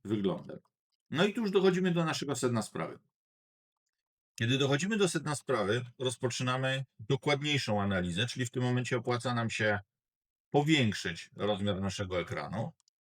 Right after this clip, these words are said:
i porównujemy uważnie. Znowu widzimy, że na przykład to, to jest ponad wszelką wątpliwość to. No to dosuwam to całkiem i w tym momencie, no, już nie będzie to chyba wielką kwestią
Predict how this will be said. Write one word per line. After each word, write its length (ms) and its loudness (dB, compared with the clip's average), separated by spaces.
i 100 -4
porównujemy 640 4
uważnie. 560 2
Znowu 340 0
widzimy, 360 0
że 120 -2
na 100 -2
przykład 260 -4
to, 300 2
to 100 -2
jest 180 -2
ponad 280 -2
wszelką 380 -2
wątpliwość 540 -6
to. 280 -2
No 60 -6
to 140 2
dosuwam 480 2
to 120 -6
całkiem 480 -6
i 80 -4
w 40 -8
tym 140 2
momencie, 580 -2
no, 300 0
już 180 2
nie 100 0
będzie 280 4
to 120 -2
chyba 240 0
wielką 420 0
kwestią 640 0